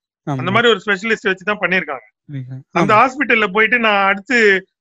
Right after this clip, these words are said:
Speaker 2: appointment வாங்கலாம்னு பார்த்தேன். பார்த்தா
Speaker 1: ம், ம்.
Speaker 2: ஹாஸ்பிடல்ல சொல்லிட்டாங்க, "இதுக்கப்புறம் நாங்க யாருக்கும் treatment பண்றது இல்ல"
Speaker 1: ம், ம்,
Speaker 2: அப்படின்றாங்க.
Speaker 1: ம்.
Speaker 2: So இந்த மாதிரி இந்த specialized ஹாஸ்பிடல்லாம்
Speaker 1: ம்.
Speaker 2: வந்து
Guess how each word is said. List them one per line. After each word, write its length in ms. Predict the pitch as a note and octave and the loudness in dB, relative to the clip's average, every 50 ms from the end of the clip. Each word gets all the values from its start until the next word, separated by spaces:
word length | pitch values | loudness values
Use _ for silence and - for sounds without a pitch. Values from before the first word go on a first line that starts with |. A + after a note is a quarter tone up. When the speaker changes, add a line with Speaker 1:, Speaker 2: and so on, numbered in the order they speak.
| - F#3+ | -4 -2
Speaker 2:
appointment 440 | F3 A3+ A#3+ A#3 G#3+ G3+ F#3+ F3+ F3 | 2 2 2 2 0 -2 -4 -4 -4
வாங்கலாம்னு 300 | F3 E3+ E3+ E3+ E3+ D#3+ | -4 -4 -6 -6 -6 -8
பார்த்தேன். 360 | D#3 D#3 D#3 D#3 - A2+ - _ _ _ _ _ _ _ _ _ _ _ - F3+ | -8 -10 -10 -10 -12 -20 -20 _ _ _ _ _ _ _ _ _ _ _ -2 0
பார்த்தா 280 | G3+ A#3+ D#3 C#3+ G#3 F3 | 0 0 2 0 0 2
Speaker 1:
ம், 240 | D#3 D#3 F#3 G#3 | 2 2 0 0
ம். 20 | G3+ | 2
Speaker 2:
ஹாஸ்பிடல்ல 440 | G3+ A3 A3 B3 A3+ A3 G3 F3+ F3+ | 0 0 0 0 -2 0 0 0 0
சொல்லிட்டாங்க, 360 | F#3+ F3 D#3+ F#3 F3 F3 F#3 G3+ | -2 -4 0 0 0 2 2 2
"இதுக்கப்புறம் 520 | F#3+ F3+ F#3 F#3 G#3 G#3+ G#3 G3+ G#3+ A#3 A3+ | 2 0 0 -2 0 0 0 0 2 0 2
நாங்க 200 | G#3+ G3+ F#3+ F#3 | 2 2 2 2
யாருக்கும் 280 | F#3 F#3 F#3+ F#3 G3 F3 F3+ | 2 2 0 -2 -4 -4 -4
treatment 320 | F#3+ F#3+ F#3+ F#3 E3+ D#3 | -4 -2 -2 -4 -6 -6
பண்றது 320 | D3+ D#3 D3 D#3 D3 - C#3 | -8 -10 -10 -10 -14 -14 -18
இல்ல" 240 | C3 B2+ B2 A#2 _ _ _ _ _ _ _ _ _ _ _ _ - | -16 -16 -16 -16 _ _ _ _ _ _ _ _ _ _ _ _ -10
Speaker 1:
ம், 280 | E3+ E3 D#3 C#3+ C3 B2 _ _ _ _ _ _ - E3 | -8 -6 -6 -6 -8 -12 _ _ _ _ _ _ -12 -10
ம், 60 | D#3+ | -8
Speaker 2:
அப்படின்றாங்க. 360 | D3+ D3+ D#3+ D3+ C#3+ C#3 D3+ | -4 -4 -4 -4 -6 -8 -10
Speaker 1:
ம். 40 | C#3+ | -8
Speaker 2:
So 160 | C3+ A#3+ A3+ | -4 -2 0
இந்த 160 | G#3+ G#3 G#3 G#3+ | 0 0 0 -2
மாதிரி 220 | B3+ C#4 C4 A#3 | -2 -2 0 0
இந்த 120 | G#3+ F#3+ | 0 -2
specialized 640 | D#3 - _ - G3 - - D4 D#4+ D#4+ - - C#4 | -2 -4 _ -2 -2 0 2 2 2 2 2 2 2
ஹாஸ்பிடல்லாம் 1000 | B3+ A#3 G#3 F3+ G3+ A3 F#3 G#3 G3 F#3 F3+ F3 D#3+ C3 C3+ D3 E3+ G3 A3 A3+ - _ _ _ _ _ _ _ | 2 2 2 0 -4 -8 -6 -6 -6 -4 -4 -4 -6 -6 -6 -6 -4 -4 -6 -6 -8 _ _ _ _ _ _ _
Speaker 1:
ம். 220 | F3+ F3 E3+ E3 | -8 -6 -6 -4
Speaker 2:
வந்து 360 | D3 E3+ F3+ G3 C4 B3 A#3 | -4 -4 -2 0 2 2 2